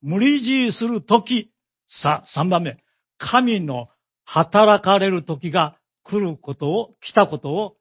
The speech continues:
知りなさい。へい。神様はね、今は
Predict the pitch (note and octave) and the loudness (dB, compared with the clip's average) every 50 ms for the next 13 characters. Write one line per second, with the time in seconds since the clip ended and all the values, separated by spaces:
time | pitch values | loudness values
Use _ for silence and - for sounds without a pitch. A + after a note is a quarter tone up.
0 | _ _ - - - - C3+ C#3+ C3 A#2 G#2 F#2 - F#2 - _ - - _ _ | _ _ -16 -16 -12 -10 -8 -8 -8 -8 -10 -12 -14 -16 -18 _ -20 -20 _ _
1 | _ _ _ _ _ _ _ _ _ _ _ _ _ _ _ - - C#3+ C#3+ C#3+ | _ _ _ _ _ _ _ _ _ _ _ _ _ _ _ -14 -12 -12 -12 -14
2 | _ _ _ _ _ _ _ _ _ _ - - D3 E3+ D3+ B2 - - G#2+ F#2 | _ _ _ _ _ _ _ _ _ _ -10 -8 -8 -8 -8 -10 -12 -14 -14 -16
3 | F#2 _ _ _ _ _ _ _ _ _ _ _ _ _ _ _ _ _ _ - | -18 _ _ _ _ _ _ _ _ _ _ _ _ _ _ _ _ _ _ -12
4 | C3+ A2 A2 G2+ G2+ G#2+ A#2+ D#3 F#3 F3 | -10 -10 -8 -8 -10 -10 -10 -10 -12 -14